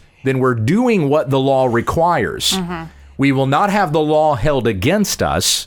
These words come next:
Speaker 1: as it says in First Timothy chapter one, "For the law is laid down for the unjust,
Speaker 2: Mm-hmm.
Speaker 1: but we are justified by faith in Jesus Christ." So we're not gonna be judged by the law.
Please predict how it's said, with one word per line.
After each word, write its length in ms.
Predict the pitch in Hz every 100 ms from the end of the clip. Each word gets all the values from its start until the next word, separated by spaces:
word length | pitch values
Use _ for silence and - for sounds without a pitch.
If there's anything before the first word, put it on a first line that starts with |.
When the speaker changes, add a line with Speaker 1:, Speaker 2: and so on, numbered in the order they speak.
| -
Speaker 1:
as 160 | 110
it 100 | 120
says 360 | - 143 127 -
in 240 | 151 120
First 260 | 110 165 -
Timothy 260 | 156 131
chapter 340 | 117 143 131 117
one, 300 | 107 196 147 - - -
"For 160 | 151
the 100 | 117
law 360 | 113 120 165 185
is 260 | 180 156 127
laid 300 | 147 147 120
down 240 | 139 139
for 140 | 131 127
the 160 | 123
unjust, 760 | 123 127 117 233 131 - - -
Speaker 2:
Mm-hmm. 360 | 220 165 185 240 311 -
Speaker 1:
but 140 | 123 127
we 200 | 151 214
are 100 | 165
justified 680 | 113 143 - 143 135 127
by 140 | 107 117
faith 280 | 117 107 120
in 100 | 101
Jesus 340 | 104 98 127
Christ." 500 | - 254 - - - - - - - -
So 140 | 147
we're 80 | 127
not 200 | 135 190
gonna 160 | 208 202
be 160 | 220
judged 520 | 147 135 180 143 110
by 260 | 110 107 107
the 100 | 101
law. 560 | 101 202 143 82 92